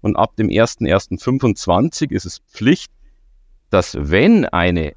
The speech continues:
Rechnung im E-Rechnungs- oder in einem der E-Rechnungsformate ausgestellt worden ist und der Sender diese so versendet,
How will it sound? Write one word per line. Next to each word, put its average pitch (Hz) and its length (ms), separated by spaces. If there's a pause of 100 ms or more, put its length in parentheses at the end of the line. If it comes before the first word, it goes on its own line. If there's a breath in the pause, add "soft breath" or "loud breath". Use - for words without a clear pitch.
Rechnung 85 560
im 82 280
E-Rechnungs- 110 840
oder 85 160
in 78 180
einem 120 460
der 90 140
E-Rechnungsformate 95 960
ausgestellt 87 640
worden - 260
ist 147 300 (540 soft breath)
und 101 380
der 78 280
Sender 101 480
diese 117 320
so 98 180
versendet, 98 640